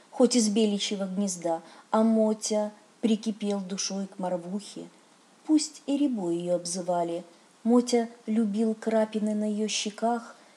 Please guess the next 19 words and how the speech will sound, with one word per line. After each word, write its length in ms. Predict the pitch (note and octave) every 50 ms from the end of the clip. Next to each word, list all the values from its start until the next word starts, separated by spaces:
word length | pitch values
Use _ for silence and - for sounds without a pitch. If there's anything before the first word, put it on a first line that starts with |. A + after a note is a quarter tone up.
| _ _ _ _ _
зря 380 | - - G3+ G3 A3 A#3 - -
она 260 | - E3 E3 E3 E3 D#3+
свеклой 520 | - - F#3 F3+ F3+ F3 - F3 F3 F3
их 140 | E3+ - -
мазала. 520 | F#3 F3+ E3+ E3+ E3+ E3+ E3 E3+ E3 E3+ - - - - - - - - _ _ - -
Серая 480 | - - D#4+ E4+ D4+ D4+ D4+ D4+ D4 C#4+
стращала, 600 | - - C4+ C4+ C4+ C4 - - C#4+ C4+ C4+ C4
что 180 | B3+ - - C4+
не 160 | C4 C4+ C#4+
может 360 | C#4+ C#4 C4 A3 G#3 G3+ G3
человек 520 | - A3+ G#3+ A3 G#3+ G#3+ A#3+ C#4+ C#4+ - - - - - -
себя 500 | - - - A#3+ G3 G#3 B3+ C4 C4 C4 - -
от 200 | - G#3+ G#3 - - -
оборотней-злыдней 1040 | G#3+ A3 G3+ A3 A3 A3 A3 A3 A3+ A3+ A#3 G#3+ A#3 A#3+ A#3 G3 D#3+ E3 E3+ E3
защитить, 640 | D#3+ E3+ E3 - - - E3+ - - D#3+ D3 - - - - - - -
и 80 | C4+
про 180 | - C4+ C4+ C4
Полюшку 560 | C4 - A3+ A3+ A3 G#3+ G#3+ G#3+ - - G#3+
вспоминала, 880 | G#3+ - - - A3 G#3+ A3 A3 A3 G#3+ G#3+ G#3+ G#3+ G#3 G3+ G3+ -